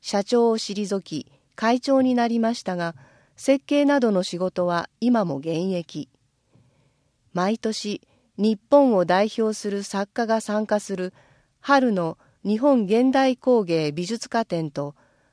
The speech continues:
秋の日展に出品するため、三ヶ月ずつ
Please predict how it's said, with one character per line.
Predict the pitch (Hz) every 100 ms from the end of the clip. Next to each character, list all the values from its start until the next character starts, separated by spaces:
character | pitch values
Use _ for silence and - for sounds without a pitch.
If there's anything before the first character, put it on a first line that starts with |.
| _ -
秋 | 202 214 196
の | 160
日 | 160 160 _
展 | 240 247
に | 240 233
出 | 233 -
品 | 226 226
す | - 208
る | 208
た | 190
め、 | 190 185 - _ _ _ _ _ -
三 | 226 262 294
ヶ | 294
月 | 262 262 254
ず | 240 233
つ | - -